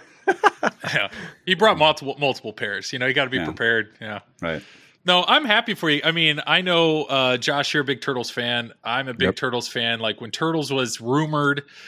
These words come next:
Speaker 1: that was something I, I mean, I was stoked. I was just, I, I understand when you have that dream theme that you're waiting for, it's, you're nervous. You're like,
Speaker 3: Yep.
Speaker 1: "Oh, I just don't wanna be disappointed." But at the same time, it's,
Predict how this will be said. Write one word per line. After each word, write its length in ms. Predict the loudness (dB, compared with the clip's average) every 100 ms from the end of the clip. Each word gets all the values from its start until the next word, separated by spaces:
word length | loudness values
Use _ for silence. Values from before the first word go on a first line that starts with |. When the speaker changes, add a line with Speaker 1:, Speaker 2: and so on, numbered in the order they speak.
| -20 -16 -2
Speaker 1:
that 160 | -2
was 100 | -2
something 300 | -4 -4 -4
I, 200 | -2 -2
I 120 | 0 -2
mean, 120 | 0
I 100 | 0
was 160 | 0
stoked. 520 | -2 0 2 2 -2 -6
I 120 | -4
was 200 | -2 -2
just, 360 | -2 -2 -4 -6
I, 200 | -4 -2 0
I 140 | 0
understand 540 | 0 -4 -6 -4 -4 -4
when 100 | -6
you 100 | -2
have 120 | 0
that 200 | 0 -4
dream 360 | -8 -8 -8 -10
theme 480 | -8 -6 -4 -6 -10 -16 -20 -20 _ -2
that 160 | -2 0
you're 240 | 0 0
waiting 360 | 0 0 0 -4
for, 520 | -4 0 2 2 0
it's, 300 | -4 -4 -6
you're 180 | -2 -2
nervous. 680 | 2 2 4 2 0 -4 -6 _
You're 160 | -2 0
like, 220 | 0 0
Speaker 3:
Yep. 140 | 0
Speaker 1:
"Oh, 40 | 0
I 100 | -2
just 200 | -2 -2
don't 80 | -2
wanna 100 | -4
be 120 | -4
disappointed." 540 | -6 -6 -4 -4 -2 -2
But 100 | -4
at 100 | -4
the 60 |
same 280 | -6 -4 -6
time, 400 | -4 -2 0 -2
it's, 240 | -6 -10